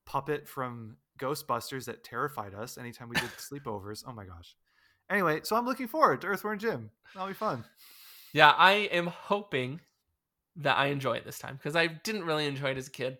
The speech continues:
Speaker 2: but hopefully it will be good.
Speaker 1: We'll see.
Speaker 2: So, if you'd like to join us, boot up whatever you have, your Nintendo Switch, if you have the S N E S cartridge, go for it. And we're gonna be playing Earthworm Jim two.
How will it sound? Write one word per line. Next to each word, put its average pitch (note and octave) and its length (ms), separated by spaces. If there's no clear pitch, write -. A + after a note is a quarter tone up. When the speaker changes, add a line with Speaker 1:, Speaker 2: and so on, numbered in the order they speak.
Speaker 2:
but - 140
hopefully C#3 460
it G#2+ 60
will A#2+ 140
be - 120
good. - 220
Speaker 1:
We'll C3 140
see. - 200
Speaker 2:
So, E3+ 380
if C#3 140
you'd D3 80
like E3 140
to C#3+ 100
join F3+ 240
us, D#3 300
boot C#3+ 180
up D#3 200
whatever C#3+ 280
you E3 120
have, E3 380
your C3 200
Nintendo C3 360
Switch, - 340
if - 220
you C3 80
have C3 140
the B2+ 80
S C#3 160
N C3+ 100
E C3 80
S E3+ 100
cartridge, - 460
go D3+ 120
for B2+ 220
it. C#3+ 100
And B2 180
we're D3+ 120
gonna F#3+ 140
be F#3+ 80
playing C3 340
Earthworm B2+ 420
Jim B2+ 260
two. - 180